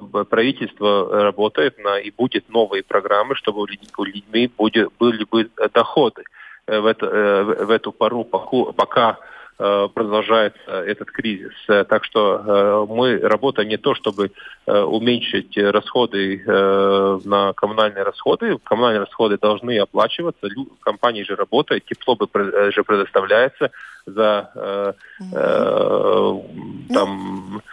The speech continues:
Speaker 1: р-, зарплата же происходит. Э, они должны платить эти компании. Тогда они, они должны получать, э, из-, э,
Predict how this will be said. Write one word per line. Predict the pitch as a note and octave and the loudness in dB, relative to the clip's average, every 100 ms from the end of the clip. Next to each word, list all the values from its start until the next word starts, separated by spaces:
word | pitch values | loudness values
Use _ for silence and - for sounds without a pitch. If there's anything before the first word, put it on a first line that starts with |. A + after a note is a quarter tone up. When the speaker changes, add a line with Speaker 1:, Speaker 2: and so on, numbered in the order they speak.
| - | -2
Speaker 1:
р-, | - A2 - G2+ - - A#2 A#2 | 2 2 0 -6 -10 -8 -4 0
зарплата | A#2 - C3+ - | 0 2 0 0
же | G2+ | -6
происходит. | G2+ G#2+ G2 - G3 G2 - - - | -4 -4 -2 0 0 -2 -14 -20 -10
Э, | G2+ G2 | -2 0
они | G#2 A#2 | 0 0
должны | G#2 G2+ F#2+ | 0 0 0
платить | G#2+ A2+ G#2+ | -2 -4 -4
эти | G2 | -4
компании. | - G2 G2+ F#2+ | 0 0 2 0
Тогда | G2 G#2 C#3+ D#3 | 2 4 4 2
они, | A#2 C#3 | -2 -4
они | A#2 B2 - | -6 -8 -8
должны | G#2 G2+ G#2+ C#3 | -6 0 0 0
получать, | - G#2+ - A#2+ - | -4 -2 0 0 -2
э, | G#2 F#2+ | -6 -6
из-, | - G#2+ - | -10 -10 -4
э, | G#2 G2 G#2 G#2 | 0 2 4 2